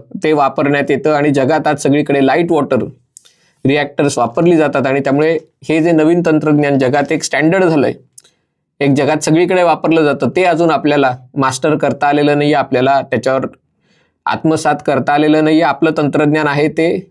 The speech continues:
एवढं स्केल अप होण्यासारखी आत्ता परिस्थिती नाहीये आणि त्यामुळे आंतरराष्ट्रीय सहकार्य त्याच्यामध्ये खाजगी क्षेत्राचा सहभाग झाला तर ही चांगली गोष्ट आहे, कारण सगळ्या जगात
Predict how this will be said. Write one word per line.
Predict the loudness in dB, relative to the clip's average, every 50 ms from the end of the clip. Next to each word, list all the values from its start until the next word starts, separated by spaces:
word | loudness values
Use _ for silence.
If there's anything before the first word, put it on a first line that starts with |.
| _ _ -4 -2 0
एवढं | 0 2 2 2 0
स्केल | 0 -2 0 0 2 2
अप | 0 0
होण्यासारखी | 0 0 0 0 0 -2 -2 -2 -2 0 0 0 0 -2
आत्ता | -4 -4 -4 -4 -4
परिस्थिती | -2 0 0 0 0 0 0 0 0 2
नाहीये | 2 2 2 0 -2 -4 -8 _ _ _ _ -20 _ -20 -20 _ _ -6
आणि | -4 -2 -2
त्यामुळे | 0 0 0 2 2 0 0
आंतरराष्ट्रीय | 0 -2 -2 0 0 0 2 0 0 0 -2 -4
सहकार्य | -2 0 -2 -2 0 0 0 0 0 0 0
त्याच्यामध्ये | -2 -2 -2 0 0 2 2 0 0
खाजगी | -2 -2 0 0 2 0 0
क्षेत्राचा | 0 -2 -2 -2 -2 -2 -2 -2 -4
सहभाग | -2 -2 -2 0 0 0 0 0
झाला | -2 0 0 0 -2 -2 -2
तर | -2 0
ही | 2 2 0
चांगली | 0 -2 -2 -2 0 0 0
गोष्ट | 2 0 0 -2 -2 -4 -4
आहे, | -2 -2 -4
कारण | -4 -8 _ _ _ _ _ _ -4 -4 -2
सगळ्या | -2 0 0 0 0
जगात | 0 0 0 0 0 -2 -2 -4 -8 -20